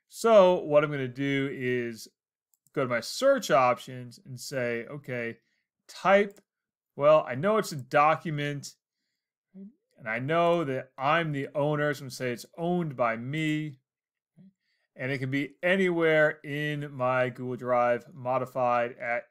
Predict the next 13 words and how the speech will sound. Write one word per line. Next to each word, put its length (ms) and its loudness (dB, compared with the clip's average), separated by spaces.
any 280 -6
time, 480 -4
and 120 -10
make 160 -4
sure 200 -2
it 120 -4
has 260 0
the 100 -8
words 540 -10
Civil 460 -14
War 440 -6
in 160 -12
it. 140 -20